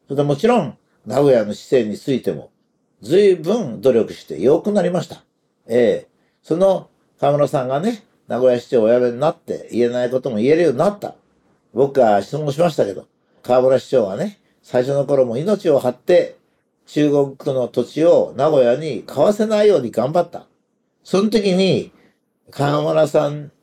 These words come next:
の悪口を言って、買わせようとした人は一体誰だったのかということも聞きました。多くの日本人が、中国人がどんどんどんどん土地を買うことを今嫌っております。そりゃそうですよ。日本人は中国の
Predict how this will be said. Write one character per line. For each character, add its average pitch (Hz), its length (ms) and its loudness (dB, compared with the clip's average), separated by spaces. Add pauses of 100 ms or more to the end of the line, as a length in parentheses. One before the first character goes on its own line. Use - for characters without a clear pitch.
の 131 180 -2
悪 156 220 2
口 - 180 -8
を 113 60 2
言 110 140 -2
っ - 20 -14
て、 - 680 -2
買 143 160 0
わ 208 140 2
せ 240 100 0
よ 233 120 6
う 226 40 -6
と 175 100 -2
し - 60 -14
た 131 140 -2
人 - 160 -6
は 107 40 0
一 - 80 -6
体 123 160 0
誰 247 280 2
だ 262 80 0
っ - 80 -4
た - 160 -18
の 113 60 -12
か - 180 -16 (520)
と 139 60 -4
い 151 40 2
う 151 40 2
こ 170 80 6
と 151 100 4
も 107 80 0
聞 - 140 -20
き - 80 0
ま 120 140 4
し - 80 -16
た。 - 120 -10 (560)
多 247 340 4
く 214 120 -6
の 208 160 -2
日 147 100 -4
本 147 200 -2
人 127 240 -8
が、 131 180 0
中 139 240 -2
国 127 240 0
人 107 240 -8
が 110 140 0
ど 143 200 0
ん 143 40 -8
ど 120 160 0
ん 95 100 -10
ど 135 140 0
ん 139 80 -8
ど 101 140 -6
ん 95 60 -14
土 98 140 -8
地 - 140 -2
を 127 120 2
買 120 200 2
う 127 80 -4
こ 160 100 0
と 156 200 2
を 104 80 2
今 107 200 -6 (100)
嫌 185 180 0
っ 214 60 -6
て - 120 -4
お - 20 0
り - 80 -4
ま 131 120 -8
す。 - 280 -20
そ - 140 0
り 160 40 4
ゃ 185 60 2
そ 208 160 2
う - 20 0
で 117 60 -2
す - 100 -14
よ。 - 120 -6 (320)
日 151 80 -4
本 220 180 2
人 214 160 0
は 175 100 2
中 185 200 0
国 143 200 0
の 101 200 -2